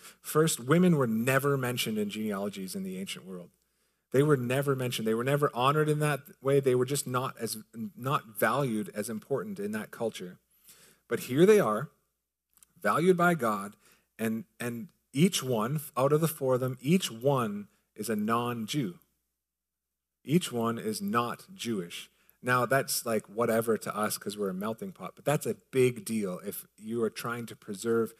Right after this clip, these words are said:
bloodlines and be the most pure and noble, because the people were looking for a political king as noble as David to rescue them from Roman oppression.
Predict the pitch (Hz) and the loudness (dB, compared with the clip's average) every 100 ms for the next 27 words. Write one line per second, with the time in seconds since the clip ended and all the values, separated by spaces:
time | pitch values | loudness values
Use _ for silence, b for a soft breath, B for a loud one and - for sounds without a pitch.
0 | b b _ 101 104 117 110 104 95 95 | b b _ -8 0 0 2 -2 -2 -4
1 | 92 95 101 98 107 101 101 104 104 - | -6 -8 -8 -8 -6 -6 -6 -8 -10 -14
2 | - 113 110 104 - 95 104 113 95 90 | -10 -6 -4 -4 -6 -8 -6 -4 -6 -12
3 | 104 - 107 - B B - 113 180 202 | -10 -4 -4 -4 B B -10 -4 -2 0
4 | 139 117 B B B 120 120 120 190 - | -2 -2 B B B -2 0 4 2 4
5 | 151 123 - 110 101 101 139 175 B B | -2 -2 -4 -2 0 0 -2 -6 B B
6 | B 123 117 - 127 175 175 170 165 - | B -2 -2 -2 6 8 8 4 0 0
7 | - 117 110 - 113 117 127 170 175 175 | -2 -2 -2 -4 -4 0 0 4 4 4
8 | 151 113 110 110 110 101 107 127 - 120 | 2 0 0 -4 -6 -6 -4 -4 -6 -6
9 | 113 113 - 107 95 92 101 101 - 123 | -4 -6 -8 -8 -6 -6 -6 -8 -4 -4
10 | - - 135 | -4 -10 -16